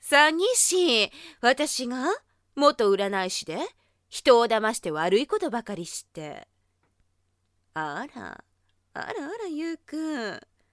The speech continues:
そんな情報どこから仕入れてきたの？ねえ、それ、誰から聞いたの？ねえ、誰？ま、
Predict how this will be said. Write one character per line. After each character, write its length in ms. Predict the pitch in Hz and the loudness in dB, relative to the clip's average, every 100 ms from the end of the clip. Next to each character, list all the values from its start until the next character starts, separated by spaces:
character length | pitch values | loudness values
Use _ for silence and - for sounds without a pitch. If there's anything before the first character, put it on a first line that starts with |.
| _ _ _ _ _ _ | _ _ _ _ _ _
そ 300 | - 277 294 | 2 2 2
ん 100 | 294 | -2
な 140 | 285 | -4
情 260 | 269 277 285 | 2 2 4
報 220 | 254 240 | 2 2
ど 160 | 311 | 2
こ 100 | 359 | 0
か 140 | 349 226 | -2 0
ら 100 | 196 | 0
仕 160 | - 214 | -2 -4
入 100 | 196 | -4
れ 100 | 175 | -4
て 80 | |
き 100 | 165 | -10
た 140 | - 160 | -12 -12
の？ 400 | 143 180 311 415 _ _ _ _ _ _ _ _ _ - | -12 -12 -12 -14 _ _ _ _ _ _ _ _ _ -14
ね 300 | 165 151 - | -12 -12 -16
え、 20 | _ _ _ _ _ _ | _ _ _ _ _ _
そ 180 | - 170 | -4 -2
れ、 160 | - _ _ - | -2 _ _ -2
誰 240 | 277 285 | 2 2
か 100 | 269 | 0
ら 100 | 170 | -4
聞 140 | - 175 | -10 -12
い 60 | |
た 120 | 175 185 | -10 -12
の？ 260 | 143 240 _ _ _ _ _ _ | -16 -20 _ _ _ _ _ _
ね 200 | - 226 | -6 -6
え、 20 | 156 | -4
誰？ 480 | - 403 269 294 - _ _ _ _ _ _ _ _ _ _ _ _ _ _ _ _ _ _ _ _ _ _ _ _ _ _ _ _ _ _ _ _ | -6 -6 -10 -16 -18 _ _ _ _ _ _ _ _ _ _ _ _ _ _ _ _ _ _ _ _ _ _ _ _ _ _ _ _ _ _ _ _
ま、 280 | 202 - 226 | -12 -12 -14